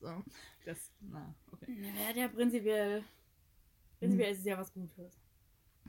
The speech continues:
Speaker 1: Scheiß, ist das gut. <laughs> Furchtbar. So. Generell möchte ich erzählen, dass ich dieses Wochenende schon wieder prappenvoll bin.
Speaker 2: Echt?
Speaker 1: Ganz komisch. Ähm, ja, jetzt bist
Speaker 2: Bist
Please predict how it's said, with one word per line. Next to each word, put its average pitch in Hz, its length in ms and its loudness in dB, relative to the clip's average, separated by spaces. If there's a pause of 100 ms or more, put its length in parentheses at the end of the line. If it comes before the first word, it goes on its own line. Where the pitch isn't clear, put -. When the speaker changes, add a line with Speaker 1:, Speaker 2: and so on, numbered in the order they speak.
Speaker 1:
Scheiß, 294 420 -4
ist - 140 -10
das 190 160 -8
gut. 202 160 2 (460)
<laughs> 226 680 -2
Furchtbar. 180 600 -8 (520)
So. 202 300 0 (1600)
Generell 233 640 0 (120)
möchte 214 340 -2
ich 247 80 -10
erzählen, 233 580 -2 (640)
dass 185 160 -4
ich 214 120 -4
dieses 240 280 -2
Wochenende 226 340 -2
schon 226 140 -2
wieder 214 140 -6
prappenvoll 233 680 -2
bin. 247 200 -2 (720)
Speaker 2:
Echt? 262 260 2 (160)
Speaker 1:
Ganz 156 240 -6
komisch. 160 300 -10 (360)
Ähm, 208 360 6
ja, 208 240 4
jetzt 214 180 2
bist - 140 -4
Speaker 2:
Bist - 20 -8